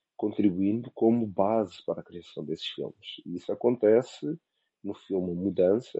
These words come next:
né, que eu trabalhei com Jacinto Catar Moreira, acontece no filme agora recentemente lançado, que se chama Mesocosmos,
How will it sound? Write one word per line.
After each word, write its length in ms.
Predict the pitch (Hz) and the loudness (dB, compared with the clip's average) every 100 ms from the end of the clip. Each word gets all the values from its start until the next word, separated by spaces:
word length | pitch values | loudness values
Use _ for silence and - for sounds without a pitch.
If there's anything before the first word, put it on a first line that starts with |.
| 160 | -8
né, 360 | 120 82 101 143 | -12 -12 -8 -8
que 100 | - | -12
eu 40 | - | -14
trabalhei 480 | - 87 85 80 80 | -6 0 2 2 0
com 320 | - 78 71 | -4 -16 -16
Jacinto 440 | 76 80 - 85 | -12 -12 -12 -18
Catar 280 | 82 - 87 | -18 -12 -10
Moreira, 600 | 87 85 90 107 131 135 | -8 -4 -2 -2 -4 -10
acontece 500 | 127 - 87 92 - | -14 -12 -6 -6 -6
no 80 | 92 - | -12 -10
filme 600 | 90 90 90 90 87 85 85 _ _ _ - | -6 -2 0 -2 -2 -4 -8 _ _ _ -12
agora 300 | 101 101 107 | -4 2 2
recentemente 580 | - - 87 - 87 - | 0 -2 -2 0 -2 0
lançado, 420 | 90 - 87 98 | -2 -2 -6 -6
que 80 | - | -8
se 120 | - | -16
chama 280 | - 80 78 | -10 -8 -8
Mesocosmos, 840 | 85 82 78 - 85 90 101 110 | -8 -8 -10 -6 -4 -4 -6 -12